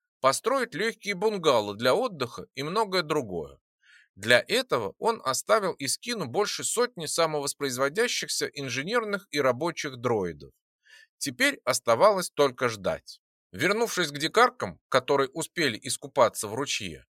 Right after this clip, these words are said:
он захватил их и вернулся в спальню, оказавшись прямо под требовательным взглядом зеленых ведьмовских глаз графини Таисии Александровны Михайловой. Своей серьезностью, основательностью, поведением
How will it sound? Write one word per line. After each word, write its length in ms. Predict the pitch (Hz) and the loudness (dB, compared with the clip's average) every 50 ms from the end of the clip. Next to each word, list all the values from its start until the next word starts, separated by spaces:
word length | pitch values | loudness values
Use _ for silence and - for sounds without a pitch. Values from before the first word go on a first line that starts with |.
| _ _ _ _ _ _ | _ _ _ _ _ _
он 160 | - 220 233 | -4 -4 -2
захватил 600 | 196 185 190 - - 156 151 151 - 269 277 262 - | 0 0 0 2 4 4 4 4 4 0 0 -2 -4
их 360 | - - 202 196 - - - _ - | -6 -6 -6 -6 -6 -10 -20 _ -4
и 80 | 156 | -2
вернулся 540 | 160 170 180 190 220 247 240 214 - 190 175 | 0 2 2 2 0 -2 -2 -2 -2 -2 -2
в 40 | - | -4
спальню, 600 | - - - 131 107 95 87 85 78 76 73 - _ _ _ _ _ _ _ | -6 0 4 6 6 6 6 2 -4 -12 -18 -20 _ _ _ _ _ _ _
оказавшись 600 | 113 - - 131 113 131 131 120 - - 120 - | 0 4 4 4 6 6 4 2 2 -4 -6 -6
прямо 340 | - - 147 139 120 113 98 | -2 2 4 4 4 2 -2
под 260 | - - 139 123 _ | 0 0 0 -2 _
требовательным 760 | _ 156 156 143 117 117 117 110 110 - - 113 110 110 110 110 | _ 0 0 0 0 -2 -4 -4 -6 -6 -8 -8 -8 -8 -8 -8
взглядом 560 | 104 107 156 208 262 254 220 160 107 90 - _ _ _ - - _ _ | -8 -6 -2 0 0 0 0 -2 -2 -2 -8 _ _ _ -20 -20 _ _
зеленых 720 | 101 98 - 135 151 139 160 226 262 247 220 - 90 - - | 0 0 2 2 2 2 2 2 2 2 -2 -4 -6 -8 -8
ведьмовских 760 | 95 110 151 151 135 139 143 139 - - - - 240 226 185 | -2 0 0 0 2 0 0 0 0 -2 -4 -2 -4 -4 -4
глаз 360 | 127 120 143 170 165 143 120 107 | -4 0 6 8 8 8 8 4
графини 560 | 107 120 123 117 - - 233 254 233 208 185 | 2 2 2 2 2 -2 -4 -4 -2 -2 -4
Таисии 580 | - _ 143 147 156 185 185 - - 170 151 - | 2 _ 4 4 4 2 0 -2 -2 -2 -4 0
Александровны 800 | - 127 127 123 - - - 165 156 156 143 143 143 135 139 143 139 | 0 0 0 0 -2 2 2 2 2 2 2 0 0 0 -2 -6 -4
Михайловой. 800 | 143 147 139 - - 104 92 85 78 76 76 65 60 64 - _ _ _ _ _ _ _ _ _ _ | -4 -6 -4 2 4 4 4 2 -2 -8 -12 -14 -14 -18 -20 _ _ _ _ _ _ _ _ _ _
Своей 440 | - - - 92 104 120 135 143 - | -8 -6 0 2 2 2 2 2 -2
серьезностью, 960 | - - 131 117 117 147 220 254 226 190 147 117 101 - - - 85 76 _ _ | -2 -2 -2 -2 0 2 2 2 2 0 -2 -6 -6 -8 -10 -14 -16 -18 _ _
основательностью, 1080 | 139 143 - 143 135 131 151 220 247 240 - 170 135 117 107 92 - - - 90 85 | 0 0 0 0 0 4 6 6 6 4 0 -6 -6 -6 -6 -8 -8 -10 -10 -14 -10
поведением 760 | - - 135 123 127 123 127 202 247 247 220 175 131 95 | -6 -4 -2 -2 -2 -4 -2 -2 -2 -2 -2 -2 -4 -4